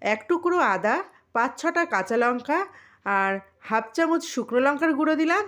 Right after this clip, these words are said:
হাফ চামচ ধনে জিরের গুঁড়ো দিলাম, আর দিলাম লবণ আর হলুদ। মিক্সচারের পেস্ট আমার রেডি হয়ে গেছে। কড়ায় তেল গরম করে জিরে ফোড়ন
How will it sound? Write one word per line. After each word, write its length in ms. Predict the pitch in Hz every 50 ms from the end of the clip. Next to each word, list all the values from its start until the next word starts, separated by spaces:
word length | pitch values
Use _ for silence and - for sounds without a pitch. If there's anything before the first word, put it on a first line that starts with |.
| - -
হাফ 180 | 233 208 - - -
চামচ 280 | - 240 233 247 247 226 190 202
ধনে 220 | 196 214 214 240 262 262 220
জিরের 260 | 254 247 269 277 277 240
গুঁড়ো 160 | 262 285 294 294 247
দিলাম, 220 | 294 294 320 392 440 - - - - - - - - - -
আর 100 | 180 190 185 175
দিলাম 260 | 202 220 214 226 226 220 220 208
লবণ 380 | 196 190 190 185 220 262 370 453 480 - - _ - 180 180
আর 80 | 220 370 349 -
হলুদ। 340 | - 208 175 160 147 139 127 - _ _ _ _ _ _ _ _ _ _ _ _ _ _ _ _ _ _ _ _ _ _ _ _ - - - _ _ -
মিক্সচারের 480 | 220 254 254 - - 349 339 339 349 349 -
পেস্ট 260 | 285 247 269 262 - - 262 262
আমার 140 | 262 277 269 233
রেডি 200 | 196 196 190 269 285
হয়ে 140 | 302 294 294 285
গেছে। 260 | 277 285 285 - 320 359 415 415 - - _ _ _ -
কড়ায় 280 | 233 233 247 277 - - -
তেল 160 | 262 233 247 269 262 302
গরম 200 | - 311 339 311 294 269
করে 140 | 262 269 330 262 202
জিরে 200 | 226 226 220 220 220
ফোড়ন 240 | - 254 247 247 254